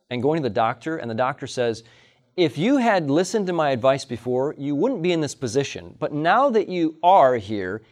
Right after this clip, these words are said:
here is what you need to do." And you say, "Oh, well, he said that if I had done what he had told me, then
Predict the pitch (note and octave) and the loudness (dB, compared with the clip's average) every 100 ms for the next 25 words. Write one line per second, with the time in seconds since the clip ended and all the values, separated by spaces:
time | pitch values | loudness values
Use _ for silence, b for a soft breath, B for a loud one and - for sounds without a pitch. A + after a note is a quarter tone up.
0 | b _ - A#3+ A3+ G3 - - _ _ | b _ -6 -2 -2 -2 -6 -16 _ _
1 | _ _ _ - A2+ - A2+ A2+ G#2 - | _ _ _ -16 -14 -10 -8 -8 -12 -20
2 | - _ _ _ _ _ _ _ _ _ | -20 _ _ _ _ _ _ _ _ _
3 | _ _ C#3 E3 E3+ D#3+ C3+ b b b | _ _ -4 -2 0 0 -2 b b b
4 | b _ _ _ - - C#4+ C3+ C#3+ F#3 | b _ _ _ -20 -4 2 4 4 0
5 | F#3 G#3 F#3 F3+ - E3 F#3+ F3+ E3+ C3 | 2 2 4 2 0 2 4 4 2 2
6 | G#3 G3+ F#3 F3+ F3+ D#3+ A#3+ C4+ F#3+ D#3 | 2 2 2 2 0 4 4 6 2 2
7 | D#3 D3+ | 0 -2